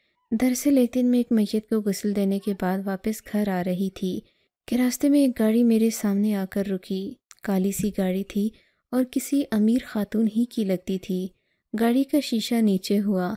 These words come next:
मैंने देखा काले चश्मों वाली एक औरत उस गाड़ी के अंदर बैठी थी। "जी बोलिए,"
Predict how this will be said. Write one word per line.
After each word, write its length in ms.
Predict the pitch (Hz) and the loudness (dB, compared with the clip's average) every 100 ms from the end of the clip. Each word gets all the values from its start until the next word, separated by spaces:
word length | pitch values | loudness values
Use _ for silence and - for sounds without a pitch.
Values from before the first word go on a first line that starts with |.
| - _ _ - | -10 _ _ -2
मैंने 240 | 196 202 | 2 4
देखा 480 | 190 190 - 185 196 - _ _ - | 2 -2 -2 -4 -4 -8 _ _ 0
काले 260 | 240 254 | 2 4
चश्मों 420 | 277 247 - 233 226 | 2 0 0 0 2
वाली 300 | 220 214 220 - | 2 2 0 0
एक 220 | 208 - - | -4 -4 -4
औरत 320 | 190 190 196 | -2 -2 -2
उस 140 | 196 - | -6 -4
गाड़ी 240 | 196 185 196 | -2 -2 -2
के 140 | 214 | -2
अंदर 220 | 190 190 | 0 -2
बैठी 360 | 190 185 185 - | -2 -2 -2 -6
थी। 220 | 208 190 180 185 _ _ _ _ | -6 -4 -4 -8 _ _ _ _
"जी 280 | 202 196 202 | -4 -2 -2
बोलिए," 520 | 185 196 185 190 196 | -2 -2 0 0 -2